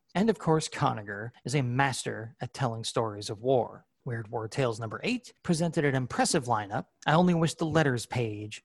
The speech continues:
could boast as much. Now, we'll, we'll get into my impression of the letter, but here is Joe Orlando's response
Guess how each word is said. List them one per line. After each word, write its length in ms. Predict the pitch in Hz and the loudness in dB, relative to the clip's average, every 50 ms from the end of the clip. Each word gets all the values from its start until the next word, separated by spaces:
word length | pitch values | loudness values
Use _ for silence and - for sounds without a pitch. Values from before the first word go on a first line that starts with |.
| _ _ | _ _
could 240 | - - 170 120 - - | 0 0 0 0 2 0
boast 340 | 151 123 110 98 - - 139 | 2 2 2 -2 -2 0 0
as 160 | 120 110 - | 0 0 0
much. 500 | 131 117 - - - - - - - - _ _ - | -4 -4 -4 -6 -10 -12 -12 -10 -12 -12 _ _ -4
Now, 280 | - 135 127 120 113 - - | -2 0 0 0 -2 -4 -4
we'll, 220 | - 139 139 135 123 | 0 2 2 2 2
we'll 180 | 131 135 135 | 2 2 4
get 160 | 123 131 127 123 | 4 4 4 4
into 500 | 135 131 120 - 139 123 110 107 104 - _ _ _ _ _ - | 4 2 2 2 2 2 2 0 -4 -8 _ _ _ _ _ -2
my 220 | - 127 113 113 | 0 0 0 0
impression 420 | 113 110 - 120 117 - - 120 113 | -2 -4 -2 -4 -4 -4 -4 -8 -8
of 60 | 107 | -6
the 60 | 107 | -2
letter, 280 | 110 120 139 165 185 180 | 2 4 6 6 6 6
but 220 | 135 131 120 - - | 6 4 2 2 2
here 360 | - 185 190 185 190 190 190 | 4 6 6 8 6 4 4
is 340 | - 175 170 170 170 135 - | 4 2 2 2 2 0 -2
Joe 280 | - - 143 135 143 143 | -2 0 2 4 4 4
Orlando's 600 | 151 143 143 135 131 135 151 156 147 139 123 107 | 4 2 2 2 2 2 4 6 6 6 6 4
response 580 | 131 123 - - 147 131 120 113 110 - - | 0 0 0 0 2 2 0 0 -4 -6 -8